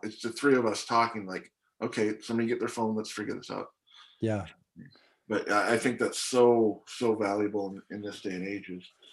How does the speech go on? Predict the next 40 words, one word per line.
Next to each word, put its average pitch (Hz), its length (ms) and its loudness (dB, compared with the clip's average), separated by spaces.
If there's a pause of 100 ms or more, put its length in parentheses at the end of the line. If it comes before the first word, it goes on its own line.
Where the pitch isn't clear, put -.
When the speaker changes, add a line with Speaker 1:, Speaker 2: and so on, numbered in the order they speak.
(320)
Speaker 1:
get 143 80 8
Speaker 2:
Well, 143 80 12
Speaker 1:
the 131 80 8
hell 120 80 6
Speaker 2:
there's, 143 200 12
Speaker 1:
off - 80 -8 (140)
the 143 60 -4
phone. 113 260 0
Speaker 2:
we're 165 120 12
in 185 80 12
such 143 360 8
a 143 60 4
culture 131 480 4
of 90 160 -4
busy 120 400 2
too. 87 380 0 (1080)
I 120 120 10
imagine 139 380 12
it's 127 120 8
the 117 120 -2
same 120 280 8
down 117 200 8
where 113 100 6
you 117 100 8
are, 101 60 6
but 110 140 6
I 117 60 8
just 120 160 0
feel 135 120 8
like 117 200 8
it's - 160 -2 (100)
this - 300 0
culture 160 320 8
of 113 100 4
busy, 104 380 6
whether, 110 260 2
whether 135 420 10
it's 165 100 8
because 143 340 4
we've, 120 100 2